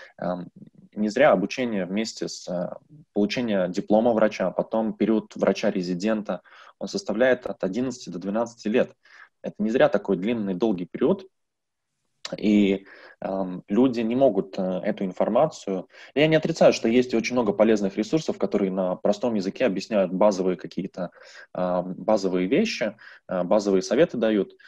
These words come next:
Но, к сожалению, мы видим, что вот это увеличивается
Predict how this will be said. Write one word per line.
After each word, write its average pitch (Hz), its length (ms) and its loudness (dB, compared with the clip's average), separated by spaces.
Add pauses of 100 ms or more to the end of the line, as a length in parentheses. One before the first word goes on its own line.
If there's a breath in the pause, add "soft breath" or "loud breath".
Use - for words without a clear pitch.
(380 loud breath)
Но, 107 540 2
к 101 100 -16
сожалению, 117 460 -4
мы 110 100 -2
видим, 113 220 -2
что - 160 -6
вот 98 160 -2
это - 120 -6
увеличивается 90 960 -4